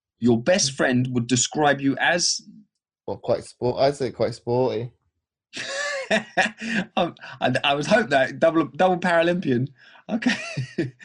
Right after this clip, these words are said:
Speaker 1: What would, okay, I've never really done this one before. Why would someone not like you? Someone wouldn't like me because I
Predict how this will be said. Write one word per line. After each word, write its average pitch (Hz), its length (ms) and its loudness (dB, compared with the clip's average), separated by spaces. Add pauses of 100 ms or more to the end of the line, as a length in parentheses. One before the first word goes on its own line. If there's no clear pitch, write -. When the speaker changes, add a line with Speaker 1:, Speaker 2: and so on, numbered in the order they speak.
(320)
Speaker 1:
What 196 240 0
would, 196 360 2
okay, 147 440 2
I've 147 80 -4
never 220 160 2
really 165 200 -2
done 202 180 2
this - 80 2
one 110 100 2
before. 214 180 -8 (400)
Why 185 160 2
would 330 140 2
someone 202 420 4
not 185 240 2
like 123 340 2
you? 92 140 -4 (220)
Someone 190 400 2
wouldn't 185 200 2
like 147 320 0
me 131 200 2
because 135 500 -2 (220)
I 131 500 4